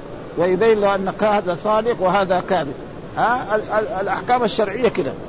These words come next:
البينة على المدعي واليمين على من أنكر أبدًا. ها؟ ها؟ فلذلك،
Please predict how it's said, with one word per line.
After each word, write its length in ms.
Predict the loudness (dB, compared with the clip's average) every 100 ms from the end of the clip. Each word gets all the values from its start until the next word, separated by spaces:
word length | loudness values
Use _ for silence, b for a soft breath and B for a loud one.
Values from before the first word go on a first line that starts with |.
| -14 -4 -2
البينة 600 | 0 2 2 2 2 2
على 260 | 2 2 2
المدعي 580 | -2 -4 -2 0 0 -2
واليمين 720 | -2 2 2 2 4 4 2 -2 -4 0
على 300 | 2 2 2
من 180 | 0 -4
أنكر 280 | -8 -4 -6 -6 -10 -6
أبدًا. 200 | -6 -6 -10 -6
ها؟ 180 | -4 -4 -8 -10 -6
ها؟ 120 | -4 -2
فلذلك، 800 | 0 2 4 4 4 2 2 2